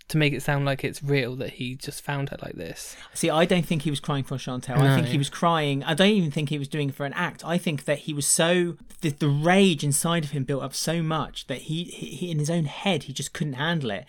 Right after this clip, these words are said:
Speaker 2: And he was almost, I thi-, I felt like he was crying for himself.
Speaker 1: Mm.
Speaker 2: I think he was crying for his own self-pity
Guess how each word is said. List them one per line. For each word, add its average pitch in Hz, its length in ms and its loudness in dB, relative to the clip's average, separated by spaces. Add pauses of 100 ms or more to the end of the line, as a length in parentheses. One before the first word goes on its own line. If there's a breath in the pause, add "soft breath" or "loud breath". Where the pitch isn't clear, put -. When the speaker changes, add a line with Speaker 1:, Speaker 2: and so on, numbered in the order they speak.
(200 loud breath)
Speaker 2:
And 160 80 0
he 170 40 2
was 165 100 0
almost, 208 280 6 (220 loud breath)
I 175 80 2
thi-, - 200 -2
I 208 160 8
felt 127 280 -2
like 135 160 -4
he 147 60 -2
was 131 100 -2
crying 165 260 0
for 143 100 -4
himself. 160 680 -4
Speaker 1:
Mm. 151 280 2
Speaker 2:
I 170 60 4
think 196 160 4
he 175 60 2
was 147 80 -4
crying 165 240 2
for 147 120 -2
his 143 160 -4
own 170 220 4
self-pity 143 840 -4